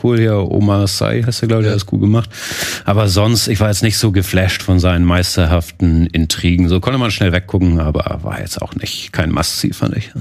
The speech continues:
Speaker 2: Oh, da hatten wir letzte Woche ein paar andere Aussagen.
Speaker 1: Ah, okay, okay. Ich möchte, äh, nichts gegen die Lupin-Krause.
Speaker 2: <laughs>
Speaker 1: Dann,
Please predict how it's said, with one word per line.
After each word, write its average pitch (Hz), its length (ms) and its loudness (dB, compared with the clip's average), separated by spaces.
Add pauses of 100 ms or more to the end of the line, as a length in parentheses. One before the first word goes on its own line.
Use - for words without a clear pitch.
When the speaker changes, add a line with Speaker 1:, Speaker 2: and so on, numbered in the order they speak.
Speaker 2:
Oh, 135 280 2 (140)
da 107 180 2
hatten 120 160 -2
wir 131 80 2
letzte 139 300 -2
Woche 127 360 -2 (160)
ein 123 80 -8
paar 113 160 -2
andere 120 240 2
Aussagen. 107 600 0
Speaker 1:
Ah, 175 200 2
okay, 139 300 0
okay. 95 260 0
Ich 85 100 0
möchte, 95 440 -2
äh, 113 160 4 (120)
nichts - 260 0
gegen 131 200 2
die 127 60 2
Lupin-Krause. 101 960 0 (680)
Speaker 2:
<laughs> - 600 -4
Speaker 1:
Dann, 180 540 2